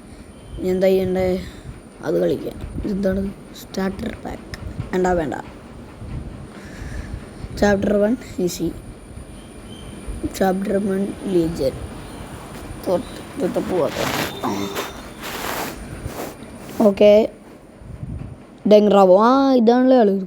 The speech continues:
കൊള്ളാലോ. തലയിൽ വടിയൊക്കെ വെച്ചിട്ട്. Your outpost. എന്തൊക്കെയാണ് കേട്ടോ പറയാം. എന്തായാലും ഡെങ്റാവോ ആയിട്ടുള്ള ഒരു കളി ഉണ്ടാവും കേട്ടോ എന്തായാലും.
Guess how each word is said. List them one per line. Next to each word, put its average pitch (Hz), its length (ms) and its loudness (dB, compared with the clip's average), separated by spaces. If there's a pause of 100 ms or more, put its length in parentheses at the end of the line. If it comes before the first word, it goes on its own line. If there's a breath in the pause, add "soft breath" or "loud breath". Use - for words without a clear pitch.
കൊള്ളാലോ. 233 400 8 (1120)
തലയിൽ 208 360 4
വടിയൊക്കെ 208 280 4
വെച്ചിട്ട്. - 240 -6 (3750)
Your 208 300 8
outpost. 202 520 0 (400)
എന്തൊക്കെയാണ് 135 460 -8
കേട്ടോ 190 200 -8 (100)
പറയാം. 180 300 -4 (1800)
എന്തായാലും 269 720 8 (460)
ഡെങ്റാവോ 220 520 4
ആയിട്ടുള്ള 262 340 10
ഒരു 269 60 6 (100)
കളി 247 200 8
ഉണ്ടാവും 185 240 2
കേട്ടോ 180 200 -2
എന്തായാലും. 156 300 -6